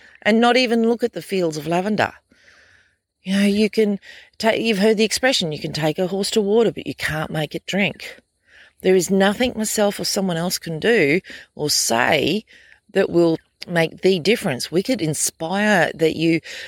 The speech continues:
think differently or you ask yourself differently, and all of a sudden it's like, "Oh, you can't miss something that was there all the time," but it's within you. So if you're confused, embrace that.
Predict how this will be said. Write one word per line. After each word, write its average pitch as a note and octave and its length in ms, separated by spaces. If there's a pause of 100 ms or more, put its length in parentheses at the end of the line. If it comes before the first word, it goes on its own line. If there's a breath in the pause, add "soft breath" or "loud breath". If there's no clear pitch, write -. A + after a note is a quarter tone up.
think G3+ 300
differently F3+ 420
or C#3 120
you C#3 100
ask F3+ 300
yourself F#3 280
differently, D3 360
and D3 80
all F3+ 100
of F#3 60
a F#3 40
sudden D#3 220
it's D3 140
like, D3 160 (240)
"Oh, C4+ 960
you F#3+ 200
can't A3+ 360
miss F3+ 160
something E3+ 380
that - 100
was D3 160
there E3 160
all D#3 80
the C3+ 80
time," E3+ 380
but C3+ 100
it's - 180
within F#3+ 400
you. D#3 540 (1200 soft breath)
So - 200
if A#3 140
you're D#4 120
confused, A#3 880 (320 soft breath)
embrace F#3 640
that. - 300